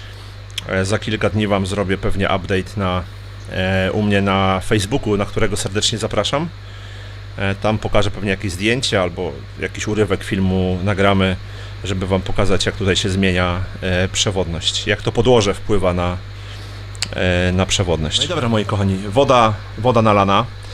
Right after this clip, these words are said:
e, grzałka ruszyła, jak widzicie, światełko się pali, dwadzieścia dwa stopnie, dwadzieścia trzy jest ustawiona, filterek pluska, co widać,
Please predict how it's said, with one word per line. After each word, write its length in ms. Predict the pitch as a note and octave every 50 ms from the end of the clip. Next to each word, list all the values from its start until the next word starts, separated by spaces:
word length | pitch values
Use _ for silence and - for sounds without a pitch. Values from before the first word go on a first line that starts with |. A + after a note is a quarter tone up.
| - - - - - - - - -
e, 280 | G2+ G2+ G2+ G2 G2+
grzałka 720 | F#2+ F#2+ - C3+ C3 C3+ B2+ G#2+ - A2+ A2+ G#2+ G#2 G#2 G2+ - -
ruszyła, 500 | A2 G2+ F#2+ - - A2 G2+ G#2 A2 A2
jak 120 | G#2 F#2+
widzicie, 240 | G#2 G#2 - - G#2+
światełko 380 | - - G#2+ A2+ G#2 G2 G#2 G2
się 120 | - G2+
pali, 240 | - A2+ A#2 B2+ A2
dwadzieścia 420 | G2+ A2 G#2 A2+ A2 - - A#2
dwa 160 | G2+ G2 G2+
stopnie, 320 | - - - A#2+ G#2+ A2+ G#2+
dwadzieścia 300 | F#2+ G#2 G2+ - - G#2
trzy 340 | - - - A#2+ G#2+ G2+ G2+ - - - - - - - - - -
jest 260 | G#2+ G#2+ G2 - -
ustawiona, 600 | A2+ - - - A2 F#2 G2+ G2 G2+ A2 A#2 B2+
filterek 480 | B2+ - A#2 G2+ C#3 B2 A#2 A2 - -
pluska, 600 | - - B2 B2 - - - B2+ A2+ A2 G#2+ G#2 -
co 140 | - G#2+
widać, 480 | G2+ G#2+ A2+ G#2+ G#2+ G2 F#2+ - -